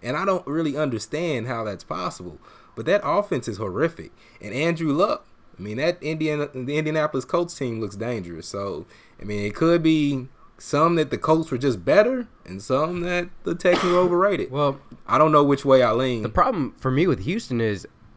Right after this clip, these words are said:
Speaker 2: I mean, we all know that w-, when the playoffs come around, things are magnified. Um, but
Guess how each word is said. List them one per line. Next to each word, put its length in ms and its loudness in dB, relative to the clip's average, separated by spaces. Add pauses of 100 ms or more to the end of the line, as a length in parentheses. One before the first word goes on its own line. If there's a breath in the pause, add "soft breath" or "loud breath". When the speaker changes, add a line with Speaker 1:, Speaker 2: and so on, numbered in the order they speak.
(140)
Speaker 2:
I 40 -6
mean, 220 2
we 140 4
all 120 6
know 200 4
that 100 2
w-, 240 -8
when 160 -2
the 60 -4
playoffs 400 0
come 180 -2
around, 320 0
things 240 -4
are 40 -6
magnified. 720 0 (520 soft breath)
Um, 520 2 (320)
but 180 -2